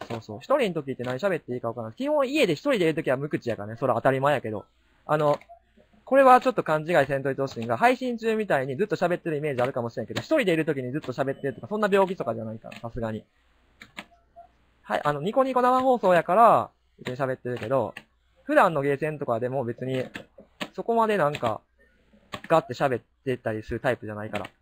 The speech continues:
それは、そうそうそうそう。それはちょっと病気やから。そうそう、そんなやつじゃない。なんか結構、ゲーセンとかやったら、あの、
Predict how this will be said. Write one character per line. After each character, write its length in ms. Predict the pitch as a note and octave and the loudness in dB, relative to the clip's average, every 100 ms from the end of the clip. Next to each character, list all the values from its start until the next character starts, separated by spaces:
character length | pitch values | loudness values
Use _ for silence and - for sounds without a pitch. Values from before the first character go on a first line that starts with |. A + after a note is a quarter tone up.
| _ _ _ | _ _ _
そ 80 | - | -2
れ 60 | F#3 | 6
は、 280 | F3 E3 - _ _ - _ | 8 6 4 _ _ -20 _
そ 120 | C3 | -8
う 20 | A#2+ | -8
そ 160 | A2 | -8
う 40 | G#2+ | -10
そ 140 | G2+ | -14
う 60 | - | -16
そ 60 | - | -18
う。 60 | - | -4
そ 100 | G#3 | 0
れ 60 | |
は 80 | G#3+ | 2
ち 60 | G#3 | 2
ょ 20 | |
っ 20 | |
と 80 | D3+ | 0
病 180 | C3 C#3 | 2 2
気 100 | - | 2
や 100 | A#2 | -4
か 100 | G#2 | -2
ら。 220 | G#2 G2 - _ - _ _ _ | -6 -8 -12 _ -20 _ _ _
そ 80 | C3+ | -8
う 40 | A#2 | -6
そ 80 | |
う、 40 | G#2 | -4
そ 140 | G#3+ | -2
ん 40 | A3+ | 2
な 80 | |
や 100 | A3 | 2
つ 120 | G#3+ A#2+ | 0 -4
じ 60 | |
ゃ 40 | A2 | -4
な 80 | |
い。 20 | A2+ | -4
な 60 | |
ん 20 | D#3+ | -2
か 60 | |
結 140 | G#3 - | -4 2
構、 240 | D#3 B2+ | 4 4
ゲ 160 | D3+ D#3+ | 2 -4
ー 20 | |
セ 140 | - B3 | 0 -2
ン 80 | |
と 100 | A3+ | 0
か 100 | C#3 | 0
や 60 | A#2 | -2
っ 20 | - | -2
た 100 | G#2+ | -6
ら、 300 | A#2 A2 - _ _ _ _ | -4 -4 -8 _ _ _ _
あ 140 | A#2+ | -6
の、 340 | A#2 A2 G#2+ | -4 -4 -4